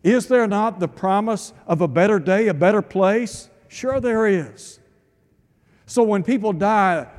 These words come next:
and they die in Christ, can we not open passages of Scripture and read verse after verse after verse that comforts our hearts,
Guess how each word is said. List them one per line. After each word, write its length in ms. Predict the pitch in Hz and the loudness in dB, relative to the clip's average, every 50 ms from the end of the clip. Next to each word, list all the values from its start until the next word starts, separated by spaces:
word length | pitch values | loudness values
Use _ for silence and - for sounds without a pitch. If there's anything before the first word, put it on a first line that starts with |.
| - - - | -20 -10 -6
and 140 | 160 196 190 | -4 -2 -2
they 80 | 190 175 | -2 -2
die 320 | 151 202 202 226 220 208 | -2 0 0 0 0 0
in 100 | 196 165 | -2 -4
Christ, 680 | - - 233 226 208 180 160 131 107 - - - - _ _ _ _ _ _ _ _ _ _ _ _ _ _ _ _ _ _ _ _ - | -4 -4 -2 0 0 0 0 -2 -4 -8 -16 -20 -20 _ _ _ _ _ _ _ _ _ _ _ _ _ _ _ _ _ _ _ _ 0
can 180 | 214 220 196 | 2 2 4
we 160 | 196 233 254 | 2 2 2
not 220 | 254 240 233 233 226 | 2 2 0 0 0
open 380 | 220 202 240 233 233 226 202 | 2 2 2 2 0 -2 -4
passages 640 | - 180 208 220 220 196 - 208 151 - 196 175 156 | -2 -2 -2 -2 -2 -2 -4 -6 -4 -2 -2 -2 -2
of 100 | 185 165 | -4 -4
Scripture 440 | - - 208 208 185 208 - 180 190 | -2 0 0 0 0 0 -4 -8 -6
and 360 | 185 175 170 175 170 160 170 | -6 -6 -6 -6 -4 -2 -2
read 480 | 196 233 254 254 240 214 180 165 127 117 | 0 0 0 0 -2 -2 -4 -4 -6 -4
verse 420 | 156 202 240 247 240 214 - - | -2 0 0 2 0 0 -2 -4
after 220 | 190 165 - 185 143 | -6 -6 -6 -6 -4
verse 400 | 120 180 226 247 240 202 - 208 | -2 -2 0 0 0 -2 -2 -4
after 240 | 185 139 170 165 | -6 -6 -6 -6
verse 640 | 131 156 196 233 233 208 165 123 - - - - - _ _ _ _ _ _ _ _ _ _ _ _ _ _ _ _ _ _ _ _ _ _ _ _ _ _ _ _ _ _ _ _ _ _ _ | -4 -2 -2 -2 0 -2 -4 -6 -10 -16 -20 -20 -20 _ _ _ _ _ _ _ _ _ _ _ _ _ _ _ _ _ _ _ _ _ _ _ _ _ _ _ _ _ _ _ _ _ _ _
that 180 | - - - _ | -20 -20 -20 _
comforts 480 | - 160 190 185 - 190 165 - - | -8 -6 -6 -6 -6 -8 -8 -6 -6
our 160 | 170 156 147 | -6 -4 -4
hearts, 800 | 139 151 165 170 175 190 190 180 - _ - - - - _ | -4 -4 -4 -4 -4 -6 -8 -10 -14 _ -20 -20 -20 -20 _